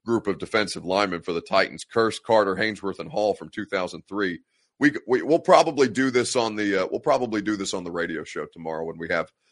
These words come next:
a little more time. Uh, but since it's, uh, since we're later than usual at this point, um, and we, uh, and we need to discuss the Aaron Rodgers situation, we'll get back to the Harold Landry topic on the radio show tomorrow.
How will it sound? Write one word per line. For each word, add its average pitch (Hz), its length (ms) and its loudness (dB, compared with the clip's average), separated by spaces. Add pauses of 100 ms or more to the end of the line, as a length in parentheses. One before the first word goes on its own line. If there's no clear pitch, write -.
(440)
a - 60 4
little 117 180 8
more 104 220 4
time. 87 400 2 (100)
Uh, - 80 2
but 98 220 2
since 165 280 2
it's, - 220 0
uh, 135 220 6
since 156 340 0
we're 135 380 4
later 160 440 6
than 139 320 2
usual 123 840 0
at 117 240 2
this 110 180 -2
point, 101 380 -2 (420)
um, 113 460 4 (100)
and 127 240 2
we, 131 300 4
uh, 120 260 6
and 123 160 0
we 127 140 0
need 139 320 -2
to 123 260 0
discuss 131 480 2
the 135 140 0
Aaron 123 180 2
Rodgers 135 460 2
situation, 113 640 0
we'll 135 100 2
get - 220 4
back 147 180 6
to 139 80 -6
the 117 80 0
Harold 120 300 4
Landry 110 500 -2 (140)
topic 98 400 -2 (360)
on 107 120 -6
the 110 80 -2
radio 120 360 6
show 110 280 0
tomorrow. 110 760 4